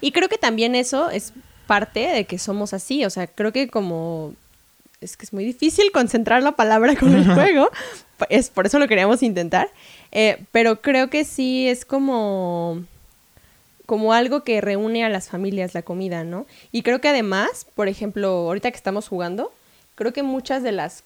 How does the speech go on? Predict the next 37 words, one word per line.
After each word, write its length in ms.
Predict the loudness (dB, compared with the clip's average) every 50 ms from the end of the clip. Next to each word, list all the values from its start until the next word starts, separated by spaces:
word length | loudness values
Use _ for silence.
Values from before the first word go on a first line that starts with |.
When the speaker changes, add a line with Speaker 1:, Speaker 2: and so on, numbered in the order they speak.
| _ _
Speaker 1:
cosas 600 | -6 -6 -6 -6 -6 -4 -4 -4 -4 -6 -10 -12
que 160 | _ -10 -10
pasan 560 | -6 _ -4 -4 -4 -4 -6 -8 -8 -8 -8
cuando, 840 | -8 -8 -8 -8 -8 -8 -8 -6 -6 -6 -4 -4 -4 -4 -6 -6 -8 -10 -10
cuando 380 | -8 -8 -6 -6 -6 -8 -8 -8
te 100 | -8 -8
reúnes 440 | -8 -8 -8 -8 -6 -8 -8 -8 -8
con 120 | -10 -10
la 80 | -10 -10
familia 320 | -10 -10 -10 -8 -8 -8
es 120 | -8 -8 -10
jugar, 320 | -12 -8 -8 -8 -8 -10 -12
¿no? 200 | -12 -12 -12 -12 -8
Además, 460 | -6 -6 -4 -4 -6 -8 -10 -12 -20 _ _
o 40 | -14
sea, 200 | -10 -8 -4 -2
Speaker 2:
Sí, 140 | -2 -2 -2
claro. 300 | -2 -2 -2 -2 0 0
Speaker 1:
juegas 340 | 0 0 0 0 -2 -4 -6
y 60 | -10
comes 480 | -8 -6 -6 -4 -4 -4 -4 -6 -6 -8
y... 580 | -10 -12 -10 -10 -10 -10 -12 -12 -12 -14 -16 -20 -20 _ _ _ _ _ _
Bueno, 300 | -4 -4 -2 -4 -4 -6 -12 _ _ _
no 120 | -8 -6 -4
sé, 140 | -4 -4
en 80 | -4 -4
mi 80 | -4 -6
familia 420 | -6 -6 -4 -4 -4 -2 -4 -2
son 160 | -2 -2 -2
las 120 | -2 -2 -2
dinámicas 500 | -2 -4 -4 -4 -4 -4 -4 -6 -8 -8
que 80 | -14
acostumbramos 720 | -16 -16 -18 -14 -12 -12 -10 -8 -8 -6 -6 -6 -6 -6 -8
de 80 | -8 -10
repente 380 | -10 -12 -12 -14 -12 -10 -10
a 40 | -10
hacer 260 | -8 -8 -10 -10 -10